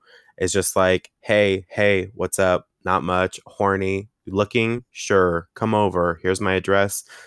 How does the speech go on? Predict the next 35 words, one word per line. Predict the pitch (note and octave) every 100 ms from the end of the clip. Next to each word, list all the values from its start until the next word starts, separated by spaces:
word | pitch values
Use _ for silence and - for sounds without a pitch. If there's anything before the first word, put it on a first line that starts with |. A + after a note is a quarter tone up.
| _
Dick | - A2 -
pic. | A#2+ A2+ - _
Boom, | G2+ G2+
boom, | G2 G2
boom. | G2+ G#2 G2+ G#2 _ _
Cool. | - G2+ E2+
I'm | F#2
on | F#2+
the | F#2
way. | F2+ F#2+ F#2+ F#2+ - - _ _ _
Gonna | - G2
fuck | - G#2 -
you | G#2+
and | F#2+
drop | F#2 F2 D#2+ - _ -
and | F#2 F2+
leave | F#2 F#2 F2+
a |
load. | D2+ - - - _ -
And | F2+ F2 F2
then | F2+
I'm | F2+
gonna | F2
head | F2 F2
out." | D2 - _ _ _ _ -
Okay. | E3 - B2 A#2+ A#2 - - _ -
It's, | A#2 - - _ _ _
you | B2
know, | A#2 G2 -
everybody | B2 D#3 E3 D#3+
is | C#3+
to | -
each | B2+ -
their | F#2 E2
own. | F2+ -